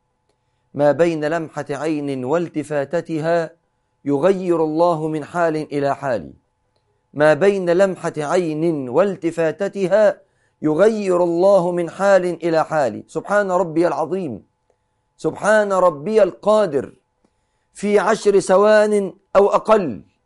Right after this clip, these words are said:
تهتز الأرض بأمر الله جل وعلا على إخواننا في تركيا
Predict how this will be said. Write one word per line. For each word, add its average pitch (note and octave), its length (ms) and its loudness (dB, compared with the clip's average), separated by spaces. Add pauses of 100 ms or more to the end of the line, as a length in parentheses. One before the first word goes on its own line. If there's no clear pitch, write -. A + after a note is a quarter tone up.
(960)
تهتز F#3 500 4
الأرض G3+ 500 6
بأمر G#3+ 440 2
الله G3+ 480 2
جل F#3 300 2
وعلا F#3+ 520 6 (800)
على G3 340 4
إخواننا G3 800 2 (500)
في G3 240 -6
تركيا G3 680 2